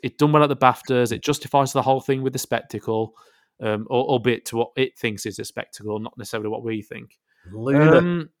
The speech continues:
Speaker 2: Okay.
Speaker 1: unless, unless the donkey film from Poland or Lucas Dont's latest film is a
Speaker 2: Mm-hmm.
Speaker 1: true, true masterpiece, and even if it is,
Speaker 2: Mm-hmm.
Speaker 1: they are, they are more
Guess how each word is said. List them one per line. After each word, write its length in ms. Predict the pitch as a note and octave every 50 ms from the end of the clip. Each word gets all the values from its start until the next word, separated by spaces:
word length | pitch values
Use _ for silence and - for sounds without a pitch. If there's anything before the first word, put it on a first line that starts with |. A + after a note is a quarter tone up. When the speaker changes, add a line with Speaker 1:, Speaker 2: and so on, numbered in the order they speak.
| - _ -
Speaker 2:
Okay. 120 | D#3+ D3+
Speaker 1:
unless, 560 | D3+ E3 F3+ F#3+ F#3+ - - - - - - _ -
unless 300 | D3 D#3 E3+ F3 E3 -
the 100 | - D#3+
donkey 340 | C3 E3+ E3 D#3+ D3 - C3+
film 240 | - D#3 D#3+ D#3 D3+
from 160 | - D3+ D3
Poland 540 | - - D#3 D3+ D3+ D3 D3 D#3 D#3 D#3 D3
or 300 | - D3+ C3+ B2+ B2+ C3 B2
Lucas 340 | C3 C#3 C3+ C3+ - B2+ -
Dont's 360 | - C#3 C3+ B2+ - - -
latest 320 | C3+ C3 C3 - C3+ -
film 300 | - C3+ C3 B2+ C3 C3 - _ _ _ _ _ _ _ _
is 120 | - C3 C3
a 40 | C3
Speaker 2:
Mm-hmm. 180 | A2+ G2+ A#2+
Speaker 1:
true, 240 | A#2 D3 D3+ D3 D3+
true 220 | D3+ - D3+ C#3+ C3+
masterpiece, 560 | C#3 C#3 - - D3 - - D3 D3+ C#3+ -
and 100 | D3+ D3+
even 220 | E3 E3 D#3+ D#3+
if 100 | D3+ -
it 100 | C3+ -
is, 440 | C#3+ C3 A2 G2+ G2 F#2+ - - - _ _ _ _ _ _ _ _ _ _ -
Speaker 2:
Mm-hmm. 260 | A2 F#2+ A2 G#2+ A2 A2 D3
Speaker 1:
they 100 | C#3+ C#3
are, 180 | C3+ C3 C3 C3
they 140 | C3 C3+ C3+
are 120 | C3 B2+
more 420 | C3 C3+ C#3 C#3 C3+ C3 C3 C3